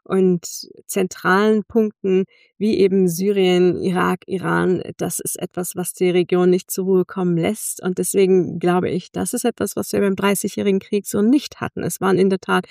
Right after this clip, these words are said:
eher Zwistigkeiten unter denjenigen auf diesem Territorium und letztlich natürlich genau auch das, was vielleicht dazu geführt hat, ihn zu beenden.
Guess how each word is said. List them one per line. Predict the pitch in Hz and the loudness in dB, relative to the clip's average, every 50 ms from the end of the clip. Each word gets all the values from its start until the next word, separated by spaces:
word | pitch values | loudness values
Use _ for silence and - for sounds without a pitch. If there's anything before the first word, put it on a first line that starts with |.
| - - - - | -12 -20 -20 -6
eher | - 202 202 196 190 | 0 0 2 2 0
Zwistigkeiten | - - - 220 - - - 196 - _ - 202 190 190 - 208 | -2 -4 -4 -4 -4 -6 -6 -10 -14 _ -6 -4 -4 -4 -4 -2
unter | - 214 240 233 - 220 | 0 0 0 2 0 0
denjenigen | - 202 196 190 185 202 190 190 185 185 - | 2 2 2 2 2 2 2 4 2 2 2
auf | - 196 233 - | 0 -2 -2 -2
diesem | - 247 220 - 214 202 | -2 -4 -2 0 -2 -2
Territorium | - - 208 196 190 196 - - - 196 180 175 175 170 165 170 180 - _ - - - _ - | -2 -6 -4 -4 -2 -4 -4 -2 -2 0 2 2 4 4 4 2 2 0 _ -10 -20 -20 _ 0
und | - 214 214 196 | 2 2 2 2
letztlich | 196 196 202 214 - - - - 202 190 - | 2 2 2 2 0 -4 -6 -6 -6 -6 -4
natürlich | 208 185 - - 202 180 175 180 - - | -6 -6 -4 -4 -2 -2 -2 -2 -4 -2
genau | - 185 185 180 180 180 - | 0 2 2 2 2 2 -2
auch | - - _ _ _ _ _ _ | -4 -8 _ _ _ _ _ _
das, | - 170 170 170 - - - - - - - - - - - _ _ - | -6 -6 -4 -4 -2 -4 -4 -4 -6 -10 -20 -20 -20 -20 -20 _ _ -12
was | - 165 165 175 165 170 - - - | -10 -6 -2 -2 -2 -2 -4 -6 -2
vielleicht | - 202 180 175 170 170 160 - - - | 0 2 2 4 2 2 0 -2 -6 -12
dazu | - - - 156 165 | -12 -8 -6 -4 -4
geführt | 170 - - - 202 180 - | -4 -4 -2 0 -2 0 0
hat, | 175 - - | -4 -10 -8
ihn | - 170 165 | -10 -10 -8
zu | - - 220 | -2 -2 0
beenden. | 190 214 - - 247 240 - | 2 2 2 2 2 0 0